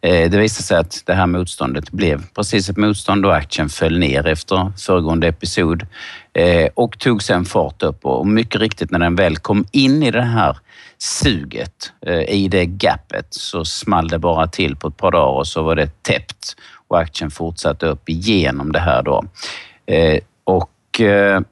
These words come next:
om vi tittar på vad som har hänt efter det att det, den togs upp över den brytnivån som jag pratade om vid trettioen kronor, så har aktien, inklusive den nedgång som råder just nu när vi spelar in på en komma fyra procent,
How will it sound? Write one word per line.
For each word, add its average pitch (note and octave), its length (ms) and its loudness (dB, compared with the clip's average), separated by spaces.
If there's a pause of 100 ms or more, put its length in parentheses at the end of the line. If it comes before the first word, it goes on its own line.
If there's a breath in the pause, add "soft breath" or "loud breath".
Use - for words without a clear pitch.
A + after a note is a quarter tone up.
(680)
om A#2+ 80 4
vi A#2 80 4
tittar A#2 240 -2
på G2 340 0
vad A2+ 240 2
som G2+ 180 -2
har G#2 60 2
hänt F#2 360 0
efter G#2+ 260 -2
det G2 120 4
att E2+ 100 -2
det, E2+ 280 -2 (120)
den F#2+ 180 -4
togs F2 260 -4
upp F2 200 -2
över F#2 260 2
den E2 320 0
brytnivån D#2 640 -4
som - 120 -6
jag C#2 100 -4
pratade D2 320 -2
om C#2 60 0
vid B1+ 100 -6
trettioen C2 420 -2
kronor, C#2 320 0
så D#2+ 160 -2
har E2 340 2 (200 loud breath)
aktien, G2 560 -2
inklusive D#2+ 640 -4
den D#2+ 160 -2
nedgång D#2 360 -2
som D2+ 180 -4
råder D2 320 0
just D2+ 240 0
nu D2+ 100 2
när C#2 100 2
vi C#2 80 0
spelar D2+ 380 0
in C#2 240 -2
på C#2 220 -2
en C#2+ 180 0
komma C#2+ 240 0
fyra D#2 360 0
procent, C#2 600 -2